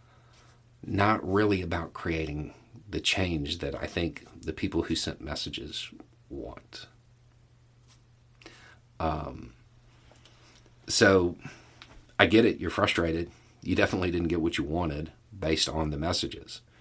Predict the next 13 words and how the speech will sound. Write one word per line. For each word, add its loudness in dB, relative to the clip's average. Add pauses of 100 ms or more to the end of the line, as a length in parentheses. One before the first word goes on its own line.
(580)
They 0
didn't 0
deliver 2 (640)
to -2
your 4
expectations. -4 (600)
And 2 (280)
you're 6
the 4
voter. 6 (180)
You're 2
their 2
boss. 2